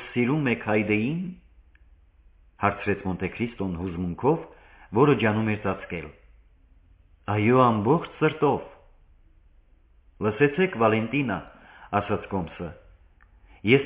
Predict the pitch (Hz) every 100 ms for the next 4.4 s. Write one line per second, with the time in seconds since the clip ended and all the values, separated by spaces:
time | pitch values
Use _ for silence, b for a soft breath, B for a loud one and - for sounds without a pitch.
0 | 156 156 160 165 180 - 92 78 69 -
1 | - _ _ _ _ _ - - 95 -
2 | 131 175 - - - - - - - _
3 | 117 131 127 127 120 117 113 104 90 -
4 | 87 80 -